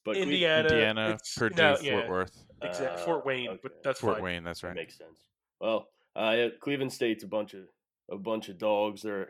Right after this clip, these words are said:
Speaker 1: they, I think they're gonna, they're second in the Rising, but I think they're gonna win it and get a automatic bid to the N C A A tournament.
Speaker 2: You're just only in it because of Brad Calipari. Let's be honest.
Speaker 1: Incorrect.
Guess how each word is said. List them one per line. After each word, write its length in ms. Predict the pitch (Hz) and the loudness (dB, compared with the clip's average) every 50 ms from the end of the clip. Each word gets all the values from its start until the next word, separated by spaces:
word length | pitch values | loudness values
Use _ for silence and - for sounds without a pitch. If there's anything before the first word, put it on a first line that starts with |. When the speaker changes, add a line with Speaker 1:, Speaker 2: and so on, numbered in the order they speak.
| - _ _ - | -10 _ _ -8
Speaker 1:
they, 280 | 107 113 110 104 98 101 _ _ _ _ _ _ _ _ _ _ - | -6 -4 -4 -6 -8 -12 _ _ _ _ _ _ _ _ _ _ -2
I 140 | - 120 151 | 0 0 2
think 240 | 156 190 196 190 185 | 4 4 6 6 6
they're 100 | 180 160 | 6 8
gonna, 260 | 170 180 175 170 147 | 8 8 10 8 6
they're 120 | 135 147 | 6 2
second 300 | 143 - 190 196 196 190 | 4 4 4 4 6 4
in 80 | 185 175 | 6 8
the 100 | 170 156 | 8 8
Rising, 440 | 151 147 151 151 151 143 151 156 139 | 8 8 8 6 6 4 0 0 2
but 120 | 131 127 | 4 4
I 80 | 127 127 | 4 2
think 240 | 127 160 156 139 | 2 0 0 2
they're 100 | 147 131 | 0 0
gonna 180 | 127 135 127 120 | 2 2 0 2
win 220 | 113 120 131 131 | 2 2 2 2
it 140 | 143 131 - - | 0 0 -2 -4
and 80 | - 113 | -8 -4
get 140 | 135 127 | -4 -2
a 200 | 120 113 110 110 - - - - | -2 -2 -4 -6 -6 -10 -6 -4
automatic 460 | - 120 123 117 117 113 110 104 - - | -2 -2 -2 -2 -4 -6 -6 -6 -6 -4
bid 200 | 113 104 95 - | -4 -4 -4 -6
to 80 | - 90 | -12 -20
the 60 | 92 98 | -18 -20
N 100 | 104 98 | -20 -20
C 160 | - - 101 | -12 -8 -6
A 40 | 95 | -6
A 80 | 92 95 | -6 -6
tournament. 420 | - 104 98 90 85 80 82 _ _ _ _ _ _ _ _ _ _ _ _ _ _ _ _ _ _ _ | -6 -8 -8 -8 -10 -14 -20 _ _ _ _ _ _ _ _ _ _ _ _ _ _ _ _ _ _ _
Speaker 2:
You're 180 | 180 208 247 254 | -2 0 0 0
just 220 | 262 269 - - | 0 -4 -2 0
only 400 | 226 208 202 196 196 185 175 165 | 0 0 0 0 0 2 2 2
in 80 | 156 151 | 2 2
it 120 | 151 147 | 0 -2
because 420 | - 143 131 - - 143 135 127 120 | -4 -8 -8 -4 -2 0 0 0 -2
of 240 | 127 120 - - - | -6 -8 -8 -6 -2
Brad 280 | - 120 117 113 - | 2 2 2 2 2
Calipari. 600 | - 127 117 104 101 - - 110 92 87 90 98 - _ _ | 0 0 0 0 -2 -4 -6 -8 -8 -8 -10 -12 -16 _ _
Let's 200 | - 165 143 - | -2 0 0 0
be 160 | - - 120 98 | -2 -2 -2 -2
honest. 400 | 85 85 87 90 - - - - _ _ _ _ _ - | -4 -4 -6 -8 -8 -8 -10 -12 _ _ _ _ _ -10
Speaker 1:
Incorrect. 400 | 107 104 98 - 82 85 90 | -10 -10 -10 -12 -18 -20 -20